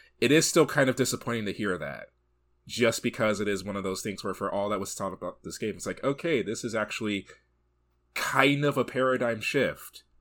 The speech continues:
Like, I'm not the biggest Pokemon nerd or knowledgeable about it, but from how I've observed they, like, make their games as far as how they play, it's like, this could actually have a lot of long-lasting potential and change a lot of things for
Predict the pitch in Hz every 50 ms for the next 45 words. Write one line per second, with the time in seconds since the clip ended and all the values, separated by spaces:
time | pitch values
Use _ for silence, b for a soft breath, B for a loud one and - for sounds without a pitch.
0 | _ _ _ _ _ _ _ - - 104 101 107 107 110 107 104 - 110 92 110
1 | 104 98 101 - - - - 110 101 - 101 92 87 85 85 90 104 104 98 87
2 | 85 82 101 110 113 101 104 85 80 80 82 82 82 82 85 85 - 92 87 -
3 | - - 92 87 85 85 90 92 - _ _ _ _ _ - - 113 101 92 98
4 | 92 82 95 87 - 90 82 95 92 95 92 - 104 92 85 85 80 - - -
5 | _ - 95 85 78 - 98 98 92 - - 90 85 78 85 101 110 101 92 82
6 | 80 85 85 - - 80 80 - 98 85 78 - 101 87 78 76 73 - - 120
7 | 110 92 - - 135 - - _ _ _ _ _ _ _ _ _ _ _ _ -
8 | 85 123 175 - - - 110 110 120 - - 113 95 - 107 98 92 92 80 80
9 | 85 98 113 127 120 107 90 82 85 80 92 104 104 98 98 98 101 101 - -
10 | 95 87 - 76 - 110 113 110 - - 87 80 80 - - 104 98 95 - 90
11 | 82 87 90 90 92 90 87 - - 104 95 95 87 85 - - - 85 80 78
12 | 78 78 -